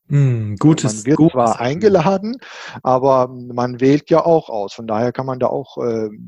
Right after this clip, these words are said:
Speaker 2: Fragen stellen, die einen interessieren. Und das kommt eigentlich auch immer ganz gut an, hatte ich den Eindruck, weil dann merkt der andere, okay, der will eigentlich schon hierhin, weil die Fragen, die der <laughs> stellt,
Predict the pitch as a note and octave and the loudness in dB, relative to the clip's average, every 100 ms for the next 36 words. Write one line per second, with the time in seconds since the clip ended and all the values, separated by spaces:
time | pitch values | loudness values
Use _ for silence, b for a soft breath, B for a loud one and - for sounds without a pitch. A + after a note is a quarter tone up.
0 | - - A2+ D3 F3 - - D#3+ G3+ A3+ | -6 2 2 2 -2 -10 0 4 6 4
1 | G#3 C#3+ D#3 C3+ B2 B2 A2+ A2+ A2+ - | 0 -6 -4 -2 -2 -4 -8 -10 -10 -8
2 | A#2 G#2+ G#2 G#2 D3 - A3 G#3+ E3+ E3 | -6 -6 -6 0 0 0 -4 -2 -2 -2
3 | E3+ D3+ D#3 C#3+ C3+ - C#3 - D#3 F3 | -6 -2 -2 -2 -6 -10 -10 -6 -4 -4
4 | D3 E3+ D#3 F#3 G#3+ A#3+ A3 B B B | -6 -4 -2 -2 -2 -6 -6 B B B
5 | B C3+ C#3 C#3+ C#3+ D3 E3 - C3+ D#3+ | B 4 4 4 2 2 2 0 0 0
6 | E3 C#3+ B2+ B2 A#2 D#3 C#3+ D3 - F#3 | -2 -2 -2 -4 -2 0 0 -2 -6 -4
7 | C#3+ A2 D#3 A#2 A2 - C3 B2+ A2+ A#2+ | -4 -4 0 0 0 0 0 -2 0 0
8 | D3 - E3 G#3 | 2 4 4 6